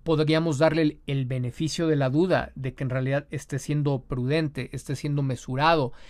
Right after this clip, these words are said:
y, y considere en este momento más pertinente, ahora sí, ver si tiene los elementos y las herramientas para hablar en pista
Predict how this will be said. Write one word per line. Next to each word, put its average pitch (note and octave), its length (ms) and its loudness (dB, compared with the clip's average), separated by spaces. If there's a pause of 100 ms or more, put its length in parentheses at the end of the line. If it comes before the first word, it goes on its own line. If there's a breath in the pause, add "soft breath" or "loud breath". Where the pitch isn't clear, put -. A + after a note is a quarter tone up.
(280 loud breath)
y, D3 460 4
y C#3+ 580 0 (260)
considere E3 480 2
en E3+ 60 0
este E3 180 -4
momento D3+ 380 0
más D3 240 0
pertinente, E3+ 920 0
ahora D3 420 2
sí, A3 320 4 (680 soft breath)
ver F3 360 4
si E3 240 -4
tiene G3+ 440 0
los E3 280 0
elementos D#3 720 0
y C#3+ 40 0
las C3 320 0
herramientas C#3+ 920 0
para B2 220 -2
hablar D3 260 2
en D3 140 2
pista - 580 0